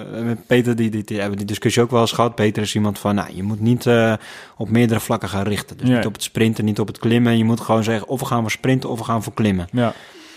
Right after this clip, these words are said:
Speaker 1: Nou, vorig jaar en dit jaar, eh, bewijst de Jumbo dat ze dat, eh, heel goed, eh, kunnen combineren. Want vorig jaar ging het heel goed in het vlakke en, eh, met etappes. En in de berg hadden ze twee man. Dit jaar gaat het weer goed. Ze doen mee in het klassement. Ze pakken hun etappenzegers.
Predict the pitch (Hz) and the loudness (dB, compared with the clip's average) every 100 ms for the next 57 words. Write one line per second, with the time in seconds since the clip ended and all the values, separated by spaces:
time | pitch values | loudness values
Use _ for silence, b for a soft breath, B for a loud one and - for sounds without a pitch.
0 | B - 104 101 107 131 123 - - 131 | B -14 -10 -10 -10 -12 -16 -8 2 2
1 | 113 120 139 120 113 131 127 117 113 107 | 4 4 4 4 4 2 4 4 4 2
2 | 104 101 107 113 110 110 98 117 123 113 | 0 -2 0 0 -2 -4 0 2 4 6
3 | 107 104 104 110 107 101 104 98 107 139 | 4 2 -2 -4 -4 -4 -4 -2 2 2
4 | 131 120 113 107 101 98 95 120 110 101 | 4 2 2 0 -2 -4 -4 -2 -2 0
5 | 107 104 113 139 147 165 B B B B | 2 4 4 4 2 -4 B B B B
6 | B B B - 107 95 110 120 123 120 | B B B -8 -4 0 2 4 2 2
7 | 117 113 - 123 123 113 - 120 113 117 | 4 2 4 2 2 -2 0 0 0 2
8 | 113 113 110 110 110 110 - 113 - - | 0 0 0 0 0 -2 -4 -2 0 0
9 | 117 - 110 104 101 95 104 - 98 95 | -2 -2 -2 0 2 2 0 0 -4 -4
10 | - 101 104 131 147 104 101 101 95 95 | 2 4 4 4 2 0 0 -2 -2 -2
11 | 101 139 135 139 147 - 98 98 104 104 | 2 2 2 0 0 -4 -2 2 4 2
12 | 98 107 98 123 135 147 - 104 98 98 | 0 -6 -4 0 0 0 -2 -6 -4 0
13 | 98 - 131 131 - 131 135 160 - | 0 2 0 -2 -2 0 0 -4 -10